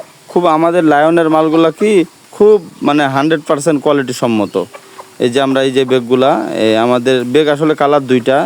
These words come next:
একটা আছে, এ, মোটামুটি রেড কালার, একটা আছে গ্রিন কালার, যাদের প্রয়োজন। আর এই যে এই মালটা দেখতেছেন, এটা কিন্তু সরাসরি চায়না থেকে আমরা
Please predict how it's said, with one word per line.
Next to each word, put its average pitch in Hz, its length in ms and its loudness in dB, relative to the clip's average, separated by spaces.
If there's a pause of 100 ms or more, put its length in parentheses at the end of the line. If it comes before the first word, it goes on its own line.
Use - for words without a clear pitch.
(140)
একটা 120 240 -2
আছে, 120 300 0
এ, 113 360 0
মোটামুটি 123 480 -2
রেড 120 160 0
কালার, 147 340 0 (460)
একটা 113 220 -4
আছে 120 160 -4
গ্রিন 123 280 0
কালার, 127 280 0 (460)
যাদের 135 360 0
প্রয়োজন। 151 420 0
আর 131 160 2
এই 170 140 2
যে 160 160 2
এই 156 80 4
মালটা 123 260 0
দেখতেছেন, 110 400 -4
এটা 147 240 0
কিন্তু 165 280 0
সরাসরি 147 460 0
চায়না 139 280 0
থেকে 139 200 -2
আমরা 139 300 0